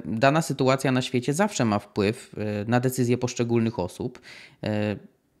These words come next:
tylko mówimy tutaj o jednostkach, które mogły same zadecydować, same mogły podjąć taką decyzję. Nie mówimy tutaj o całej organizacji, e, która do dwutysięcznego dwudziestego czwartego roku zakazywała swoim członkom noszenia brody.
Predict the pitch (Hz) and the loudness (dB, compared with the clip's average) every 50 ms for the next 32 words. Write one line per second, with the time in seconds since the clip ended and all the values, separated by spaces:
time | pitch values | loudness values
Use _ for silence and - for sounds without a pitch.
0 | _ _ _ _ _ _ _ _ _ _ - - - - 185 185 175 170 185 185 | _ _ _ _ _ _ _ _ _ _ -18 -6 0 0 2 4 4 6 6 4
1 | 180 180 180 180 175 - - 175 175 175 175 170 196 214 190 - - - - - | 4 2 2 0 2 4 4 4 6 6 6 6 6 4 4 2 -4 -6 -4 -4
2 | 95 107 - - - 127 127 131 139 139 135 147 160 - - 220 220 165 117 110 | -4 -4 -4 -6 -2 0 0 2 0 0 0 -2 -2 0 2 2 2 2 2 2
3 | 117 104 104 107 - - - 101 101 95 90 87 76 - - - - - _ _ | 2 0 0 0 -2 -2 -2 -2 -2 0 0 -2 -4 -6 -8 -14 -16 -18 _ _
4 | _ _ _ - - 190 208 208 175 147 127 117 117 104 - 98 101 98 98 95 | _ _ _ -4 0 2 2 4 4 2 2 2 0 0 0 0 -2 0 -2 -4
5 | 101 - - - - 107 98 98 101 - - 90 92 - 85 104 123 143 147 135 | -4 -6 -8 -4 -4 -4 -2 -4 -4 -6 -6 -8 -6 -4 -2 0 0 2 2 2
6 | 170 226 226 214 190 160 135 135 131 - - - 120 117 117 - - 151 139 131 | 2 2 2 2 2 4 4 4 4 2 0 0 0 0 0 2 2 4 6 6
7 | 120 113 95 101 110 104 98 98 101 101 101 92 87 - - - 107 127 143 - | 6 6 4 4 2 0 0 0 0 0 0 -2 -2 -4 -4 -4 -4 -4 -4 -8
8 | - - - - _ - - 110 110 104 101 - - - 120 117 113 110 117 113 | -14 -20 -20 -20 _ -8 -4 -2 -2 -2 -2 -4 -2 0 2 2 2 2 4 4
9 | 113 110 107 101 107 113 123 135 127 135 - 135 120 - - 123 123 131 127 123 | 4 4 2 0 -2 -2 0 0 0 0 0 0 0 2 0 0 2 2 2 2
10 | 123 120 117 117 - 127 127 131 127 - - 120 117 - 123 123 127 123 117 110 | 2 0 0 0 0 0 0 0 0 0 0 0 0 0 0 2 4 4 2 2
11 | - - 131 123 135 139 - 151 151 160 190 214 302 302 220 160 - - - 117 | 2 2 2 2 2 2 2 2 0 2 2 0 2 2 2 2 0 0 0 0
12 | 113 110 104 - - 104 98 92 - 90 87 87 92 - - 90 90 85 85 - | 0 0 0 -2 -2 -2 -2 -2 -4 -6 -6 -6 -6 -6 -6 -6 -6 -6 -6 -6
13 | - - - - | -8 -8 -10 -12